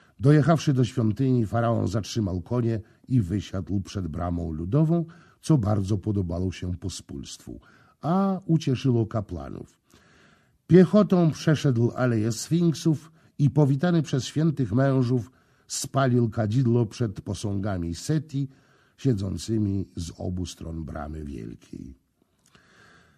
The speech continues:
W perystylu arcykapłan zwrócił uwagę jego świątobliwości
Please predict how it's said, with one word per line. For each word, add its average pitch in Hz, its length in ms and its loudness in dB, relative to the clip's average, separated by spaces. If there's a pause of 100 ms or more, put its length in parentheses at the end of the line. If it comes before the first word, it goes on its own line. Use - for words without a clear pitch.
(160)
W - 160 -20
perystylu 190 640 8
arcykapłan 160 720 2
zwrócił 123 540 4
uwagę 123 380 4
jego 120 180 2
świątobliwości 135 1040 -2